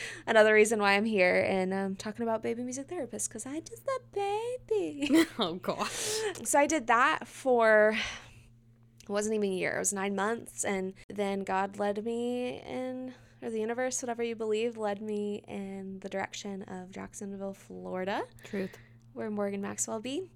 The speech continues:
Speaker 1: for a pediatric music therapy job. Arguably my dream job.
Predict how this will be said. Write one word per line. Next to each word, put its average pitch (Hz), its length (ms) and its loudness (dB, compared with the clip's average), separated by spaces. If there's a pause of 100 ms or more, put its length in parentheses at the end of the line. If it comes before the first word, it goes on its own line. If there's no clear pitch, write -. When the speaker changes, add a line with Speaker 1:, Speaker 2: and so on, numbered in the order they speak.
(400)
Speaker 1:
for 226 180 -2
a 208 160 0
pediatric 202 960 -4 (120)
music 185 240 -10
therapy 190 460 -12
job. 202 480 -4 (120)
Arguably 226 540 4
my 247 140 2
dream 214 240 0
job. 202 320 2